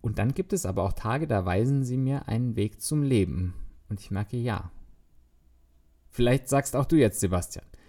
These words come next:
„So ein Fest ist das Reich Gottes Leben in dieser Welt ja nun aber auch nicht immer. Corona, Wirtschaft, Beziehungsleben. Liest du keine Zeitung? Hast du kein Internet?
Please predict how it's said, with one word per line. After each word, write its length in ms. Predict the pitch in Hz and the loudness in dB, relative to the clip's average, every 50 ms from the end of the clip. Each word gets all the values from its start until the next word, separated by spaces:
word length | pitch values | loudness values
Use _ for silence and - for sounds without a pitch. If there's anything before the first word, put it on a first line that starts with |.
| - - - - - | -20 -20 -20 -14 -8
„So 320 | - 90 92 117 151 185 | -4 0 2 4 4 2
ein 220 | - - 113 104 95 | 2 0 -2 -2 -2
Fest 360 | - - 101 92 - - - | -2 -4 -4 -4 -4 -6 -8
ist 200 | - - - - | -12 -8 -4 -4
das 120 | 98 92 | -2 -2
Reich 280 | 92 87 87 101 - - | 0 0 0 -2 0 -2
Gottes 320 | - 117 - 170 147 - | -2 -2 -2 -2 -4 -2
Leben 200 | 82 80 85 - | -2 -2 -2 -2
in 120 | - 95 90 | -2 -2 -2
dieser 320 | - 104 117 156 170 117 | -2 -2 0 0 0 2
Welt 180 | 90 87 90 - | 0 -2 -2 -2
ja 100 | 92 85 | -2 0
nun 220 | 87 87 90 - | 0 0 -2 -2
aber 300 | - 87 - - - - - - | -4 -2 -2 -4 -4 -4 -8 -4
auch 320 | - 92 104 107 - - | 0 2 8 10 10 10
nicht 320 | 98 85 80 - - - - | 10 6 0 -4 -10 -10 -6
immer. 360 | 87 85 85 80 76 78 - - - - - - - | -4 -4 -2 -2 -4 -4 -6 -10 -16 -20 -20 -20 -8
Corona, 760 | - - 180 185 165 143 135 135 131 127 120 123 123 110 113 | 0 2 4 4 4 4 4 4 4 2 2 0 -2 -2 0
Wirtschaft, 520 | 113 123 127 127 - - 135 117 - - - | 4 4 4 4 4 0 -2 -2 -2 -4 -6
Beziehungsleben. 840 | 123 - - - - 131 120 123 127 117 - - 104 107 107 107 104 - - - - - - - - - _ _ _ _ _ _ _ _ _ _ _ _ | -8 -6 -6 -4 -2 0 2 2 2 0 0 -2 -2 0 0 0 -4 -6 -10 -16 -20 -20 -20 -20 -20 -20 _ _ _ _ _ _ _ _ _ _ _ _
Liest 320 | - 101 110 110 - - | -6 -4 -4 -4 -4 -6
du 60 | 117 | -6
keine 300 | - 107 107 120 120 120 | -4 0 2 2 2 2
Zeitung? 600 | - - 139 131 151 170 - 185 175 180 170 143 | 0 -2 -2 0 0 0 -2 -2 0 0 2 2
Hast 220 | 120 113 - - - | 0 0 -2 -2 -6
du 60 | 117 | -6
kein 260 | - - 104 110 110 | -2 0 0 2 2
Internet? 600 | - 101 127 143 175 175 165 170 170 175 - - | 2 2 2 2 2 2 4 2 2 0 -2 -8